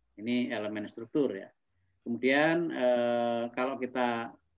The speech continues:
perluas atau mungkin kita buat, ini kita bagi ada yang, eh, bidang,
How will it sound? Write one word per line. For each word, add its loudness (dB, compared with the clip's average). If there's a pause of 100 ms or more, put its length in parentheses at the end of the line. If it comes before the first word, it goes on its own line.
(220)
perluas -2
atau -8
mungkin -8
kita -8
buat, -2 (480)
ini 2
kita -2
bagi 0
ada -2
yang, -2 (480)
eh, -4 (720)
bidang, 0